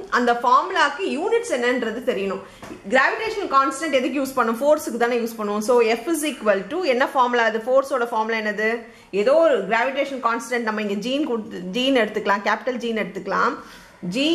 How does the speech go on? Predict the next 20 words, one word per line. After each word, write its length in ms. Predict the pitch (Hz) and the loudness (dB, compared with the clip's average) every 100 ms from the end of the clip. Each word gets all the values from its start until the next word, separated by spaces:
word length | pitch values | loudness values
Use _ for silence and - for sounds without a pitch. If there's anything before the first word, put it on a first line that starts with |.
| 320 220 | 2 2
into 300 | 262 269 330 392 233 247 | 0 2 4 4 4 2
M 40 | 269 | -2
square 360 | - 247 262 247 214 | 2 2 2 0 0
by 100 | 233 339 466 - - - - - - - - - - - - - - 214 | 0 -2 -6 -10 -20 -20 -20 -20 -20 -20 -20 -20 -20 -20 -20 -8 0 2
ஆர் 200 | 226 233 - | 2 -2 -12
ஸ்கொயர். 340 | - 196 208 - - - - | -4 0 0 -4 -16 -20 -2
So 120 | 226 226 277 220 | 4 6 4 2
இப்போ 220 | 214 208 214 277 233 | -4 2 2 2 0
இதுக்கான 460 | 262 - 269 285 294 | 0 2 2 2 -2
யூனிட்ஸ் 320 | 262 262 262 214 | 0 0 0 0
என்ன 120 | 220 | 0
அப்படின்னு 260 | 208 214 233 | 0 0 0
எழுதணும்னு 360 | 202 208 208 214 | -2 -2 -2 0
பாத்தீங்கன்னா, 460 | 180 180 170 175 208 269 - - - - - - - - - - 226 | 0 -2 -4 2 2 2 -4 -20 -20 -20 -20 -20 -20 -20 -20 -2 0
நம்மளுக்கு 280 | 226 226 240 | 0 2 2
தேவை 160 | 269 226 180 | 2 0 2
கிராவிடேஷனல் 500 | 202 233 240 240 208 | 2 2 0 -2 -2
ஃபோர்ஸ் 200 | 185 190 190 | -4 -4 -2
தான். 120 | - | -2
So 80 | - | -4